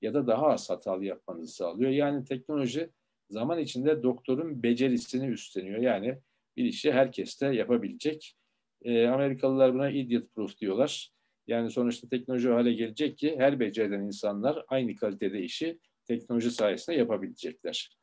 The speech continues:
Ya da burada bir plastik maketine basıp ona göre bir kılavuz tasarlamak ya da kılavuzun modellemesini yapmak mümkün. Yani artık omuz protezini daha düzgün şartlarda daha anatomik yapmak mümkün.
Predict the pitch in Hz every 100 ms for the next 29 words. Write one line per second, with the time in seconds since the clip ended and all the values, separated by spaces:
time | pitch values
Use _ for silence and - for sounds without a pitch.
0 | _ _ - 165 165 170 180 - 147 147
1 | 156 151 - 156 147 151 - 135 135 147
2 | 123 131 139 120 160 170 143 147 156 120
3 | 151 147 139 - 139 135 143 120 - -
4 | _ _ - 104 - 117 110 110 160 -
5 | 110 127 143 123 120 120 135 135 110 113
6 | 117 117 117 - 117 107 - 98 95 -
7 | 90 - 151 - _ _ 127 135 131 151
8 | 151 175 120 147 160 - 120 117 101 147
9 | 139 120 147 127 101 101 95 104 90 -
10 | 92 135 120 120 113 110 98 101 101 -
11 | 135 117 101 101 -